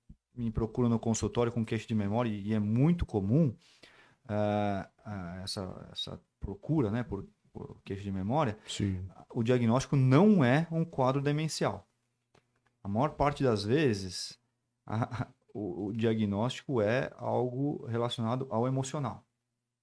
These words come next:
Speaker 1: Então, você já me deu alguns elementos aí de que o seu emocional não tá dos dez mais.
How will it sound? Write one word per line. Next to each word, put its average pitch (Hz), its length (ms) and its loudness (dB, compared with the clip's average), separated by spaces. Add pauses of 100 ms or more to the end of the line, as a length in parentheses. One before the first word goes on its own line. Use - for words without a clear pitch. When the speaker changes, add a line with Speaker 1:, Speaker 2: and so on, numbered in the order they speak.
Speaker 1:
Então, 120 360 -6
você 110 200 -6
já 123 80 -4
me 123 140 -4
deu 123 120 0
alguns 131 260 2
elementos 131 680 4
aí 117 180 4
de 147 140 -2
que 156 320 0
o 151 80 2
seu - 200 0
emocional 135 520 2
não 139 100 2
tá 139 140 -2
dos 143 140 -2
dez 147 240 2
mais. 117 440 -6